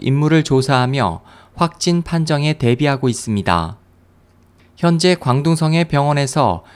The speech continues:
격리 치료를 받고 있는 이 환자는 중국 보건당국의 일 차 검사에서 양성 판정을 받았습니다. 위생당국은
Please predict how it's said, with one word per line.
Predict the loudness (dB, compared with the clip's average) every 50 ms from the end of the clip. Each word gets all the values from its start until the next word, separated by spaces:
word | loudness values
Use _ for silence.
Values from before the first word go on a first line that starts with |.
| -20 _ -6
격리 | -4 -2 0 0 2 0 0 0
치료를 | -2 -2 -2 0 0 2 2
받고 | 0 0 -2 0 0 0
있는 | 2 2 0 0 -2 -2 -2 -2
이 | 0 0 0 0
환자는 | -2 -2 -4 -4 -2 -2 -2 0 0 0 -2 -2 -4 -10 -16 _ -20 -20 -20 -20 -20 _ _
중국 | -2 0 2 2 2 2 0 0 0
보건당국의 | 2 2 2 4 4 2 2 2 0 0 -2 -2 0 0 0 0
일 | 0 0 0 0 0
차 | -2 -2 -2 -2 0
검사에서 | -2 -2 -2 -2 0 0 0 0 0 0 0 0 0 0 -2 -4 -12 -20 -20 -20 -20 _ -2
양성 | 0 0 0 0 -2 -2 -2 -2 -2
판정을 | -2 -4 -4 -2 -2 -2 -2 -2 -2
받았습니다. | -2 -2 -4 -4 -4 -4 -6 -6 -4 -2 0 0 0 -2 -4 -10 -16 _ _ _ _ _ _ _ _ _ _ _ _ -20 -20 -20 _ _ _ -4
위생당국은 | -4 0 2 2 2 2 2 0 0 0 0 0 0 0 -2 -4 -8